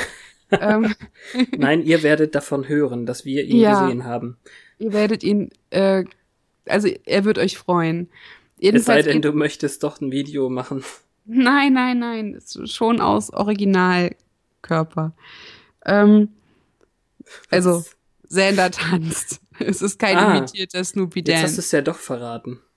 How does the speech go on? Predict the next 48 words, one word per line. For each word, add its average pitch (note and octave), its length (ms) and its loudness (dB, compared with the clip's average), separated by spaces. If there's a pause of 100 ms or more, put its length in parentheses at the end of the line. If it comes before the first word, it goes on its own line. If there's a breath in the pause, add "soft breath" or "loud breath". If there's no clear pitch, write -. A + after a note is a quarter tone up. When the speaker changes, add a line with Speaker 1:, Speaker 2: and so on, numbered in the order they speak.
(180)
Speaker 2:
Ja, A3 200 0
das, G#3 180 -6
sie A3+ 100 -4
sagt's A3 380 -4
doch. F3 220 -10
Du G#3 100 -14
solltest B3 520 -6 (320 soft breath)
Xander A#3 460 -2 (240 soft breath)
den G#3+ 120 -6
Snoopy-Tanz G3 680 -6
tanzen E3+ 440 -8
sehen. D#3+ 180 -4
Und E3 140 -8
ich A#3 140 -8
sag B3 300 -4
nur, A#3+ 120 -2
dass A3+ 220 -6
wir A3 60 -2
das G#3+ 220 -4
noch G#3 140 -6
sehen G#3+ 340 2
werden E3+ 280 -6
und F#3 140 -10
dass F3+ 160 -10
es - 120 -20
uns F3 200 -14
freuen D#3+ 400 -12
wird. F3+ 180 -20 (220 soft breath)
Speaker 1:
Fantastisch. C3+ 720 -10 (200)
Speaker 2:
<laughs> - 220 -20
Der G#3 120 -4
kalte A#3+ 420 -4
Schnitt B3+ 340 -4
geht A3+ 220 -6
dann A3 180 -4
zu A3 120 -6
Joyce, G#3 480 -2
wie A#3+ 100 -2
sie A3 100 -2
aus G#3 140 -4
dem F#3+ 120 -4
Auto G#3+ 320 0
steigt F#3+ 420 -4
und F#3+ 160 -6
Angel G3 420 -2
ihr F#3+ 100 -2
dabei F3 240 -2
hilft. G#3+ 480 -2